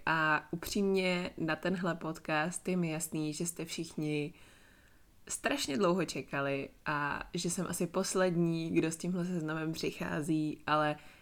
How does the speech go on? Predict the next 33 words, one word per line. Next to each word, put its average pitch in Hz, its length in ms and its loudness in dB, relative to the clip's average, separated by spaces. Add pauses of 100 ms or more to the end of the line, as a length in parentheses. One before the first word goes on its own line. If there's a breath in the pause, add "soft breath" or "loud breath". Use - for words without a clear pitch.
(180 loud breath)
ano, 202 320 6
jsou 180 220 2
to 165 120 0
moje 156 180 0
nejoblíbenější 170 1120 2
a 165 60 0
za 156 120 0
mě 151 160 -2
nejlepší 165 520 2
knížky, 160 520 -2
které 156 220 -2
jsem 160 200 -2
přečetla 147 640 0
v 151 40 -6
roce 151 440 -6
dva 156 180 -2
tisíce 143 540 -6 (160)
dvacet. 147 720 -4 (1700 loud breath)
Tak 202 140 2
vám 226 180 8
teda 226 180 4
přeju 208 560 4 (120)
všechno 196 420 0
dobré 165 460 4
do 160 120 2
nového 160 380 2
roku. 160 260 0
Ten 147 200 0
minulý 156 360 2
díl 160 180 6
podcastu 156 580 0
byl 160 180 2
takový, 156 760 -2